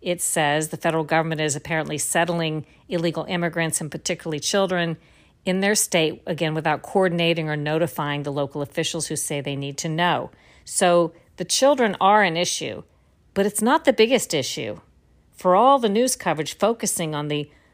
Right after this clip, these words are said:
unaccompanied minors crossing into the U S and being allowed to stay, those numbers are far and away eclipsed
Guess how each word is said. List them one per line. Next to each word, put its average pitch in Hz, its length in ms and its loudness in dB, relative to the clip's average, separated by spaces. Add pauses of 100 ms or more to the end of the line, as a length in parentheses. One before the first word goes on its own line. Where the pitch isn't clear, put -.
(140)
unaccompanied 180 640 -2
minors 165 500 0
crossing 165 480 -2
into 151 180 -2
the 147 100 -8
U 147 180 0
S 170 240 0
and 156 100 -4
being 151 200 0
allowed 147 240 0
to 151 60 -6
stay, 170 600 0 (380)
those 247 300 2
numbers 190 380 4
are 143 100 -2
far 196 380 2
and 208 100 0
away 175 240 2
eclipsed - 760 -2